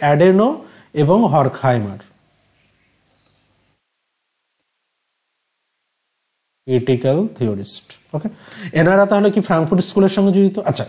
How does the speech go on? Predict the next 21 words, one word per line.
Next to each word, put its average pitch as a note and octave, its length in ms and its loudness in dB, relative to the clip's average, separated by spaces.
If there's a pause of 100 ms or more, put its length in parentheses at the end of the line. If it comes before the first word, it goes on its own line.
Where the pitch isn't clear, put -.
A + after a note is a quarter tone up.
স্কুল, - 360 -2
ফ্রাঙ্কফুর্ট F3 380 0
স্কুল G#3 260 0
মিনস G3+ 320 0
হচ্ছে B3 380 -4 (640)
একটা - 300 -4
চিন্তা F#3 400 2
ভাবনা। G#2+ 420 -6 (600)
স্কুল G#3+ 420 2
মিনস G3+ 300 2
হচ্ছে E3 400 -2
একটা G#3 300 -2 (140)
তাত্ত্বিক, - 760 -4
আহ, D3 220 -2
দিক D3 380 0
থেকে E3 220 0
যারা B2 220 2
আসে, A2+ 180 -4
একটা - 340 -4
চিন্তা D#3+ 400 0
ভাবনার D3+ 480 0